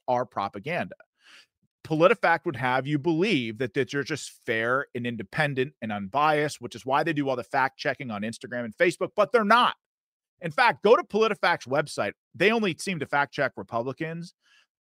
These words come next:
Um, but scrolling down here, here's her email to me. So you can see it right there in black and white,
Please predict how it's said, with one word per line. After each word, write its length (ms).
Um, 500
but 140
scrolling 400
down 260
here, 320
here's 260
her 180
email 360
to 120
me. 160
So 140
you 140
can 140
see 240
it 120
right 260
there 220
in 80
black 320
and 120
white, 240